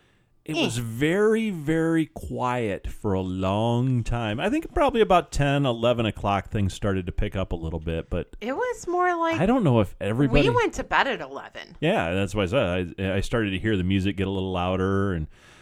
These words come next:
Speaker 1: I just don't know if, if everybody was like us and overdid it on <laughs> Friday night. <laughs>
Speaker 2: Well, but throughout the day on Saturday, it had kinda rained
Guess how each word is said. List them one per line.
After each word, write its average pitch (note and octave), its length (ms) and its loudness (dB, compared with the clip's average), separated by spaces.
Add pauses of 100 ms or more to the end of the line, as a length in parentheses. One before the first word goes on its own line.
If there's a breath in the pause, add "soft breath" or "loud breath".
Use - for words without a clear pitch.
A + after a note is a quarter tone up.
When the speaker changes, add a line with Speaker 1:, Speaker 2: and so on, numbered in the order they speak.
(180 loud breath)
Speaker 1:
I C3 100 -2
just F3 160 0
don't C#3 160 2
know B2 180 4
if, - 160 -4 (160)
if F#2 180 -4
everybody D3+ 440 4
was F3 160 4
like E3 200 0
us F#3 260 0
and A#2 100 0
overdid B2 360 2
it F3+ 100 2
on E3 160 6
<laughs> - 100 -4
Friday E3 280 8
night. F#3+ 480 6
<laughs> - 140 -2
Speaker 2:
Well, D4 400 6
but C#4 320 -2
throughout E4 320 4
the C#4 120 -6
day G#3 440 -2
on E3+ 240 -4
Saturday, F3+ 580 2
it F3+ 260 -2
had G3 240 -8
kinda C4+ 360 -2
rained D#3+ 440 -2